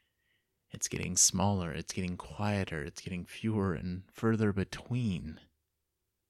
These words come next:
We're gonna lose that one way or another, and we're gonna keep going forward with technology,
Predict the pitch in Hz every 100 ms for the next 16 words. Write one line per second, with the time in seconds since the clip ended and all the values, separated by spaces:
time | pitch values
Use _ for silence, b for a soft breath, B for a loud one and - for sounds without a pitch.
0 | _ _ _ _ _ _ _ _ - 104
1 | 104 120 113 107 113 - 95 87 87 95
2 | 101 95 90 82 82 85 85 90 90 104
3 | 113 131 120 - 117 107 98 - - 110
4 | 107 90 90 80 - 87 80 80 78 -
5 | 76